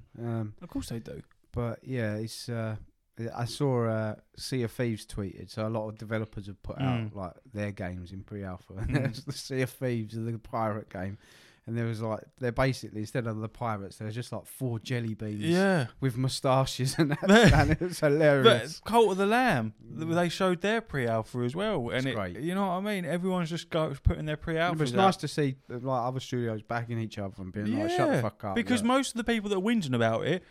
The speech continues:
Speaker 2: probably have no fucking idea how to code anything, don't have any idea what it takes to make a game. I don't. I won't pretend that I do. So therefore,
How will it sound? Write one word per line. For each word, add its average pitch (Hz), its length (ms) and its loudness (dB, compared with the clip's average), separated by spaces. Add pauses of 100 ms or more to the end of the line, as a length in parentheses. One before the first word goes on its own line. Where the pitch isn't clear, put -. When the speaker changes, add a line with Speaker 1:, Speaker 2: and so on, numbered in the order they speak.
(200)
Speaker 2:
probably 190 240 2
have 165 240 2
no 202 260 2
fucking 170 400 -2
idea 160 380 2
how 156 180 0
to 151 140 -4
code 151 480 0
anything, 127 480 -2
don't 160 180 0
have 131 260 0
any 196 240 0
idea 160 400 0
what 143 240 0
it 131 100 -4
takes 143 280 -4
to - 100 -6
make 147 360 0
a 127 60 -4
game. - 300 -4 (120)
I 196 160 6
don't. - 360 -2
I - 40 -2
won't 143 240 -2
pretend 143 300 -2
that 127 40 -4
I 135 80 0
do. 139 300 -4
So - 140 -6
therefore, 135 560 0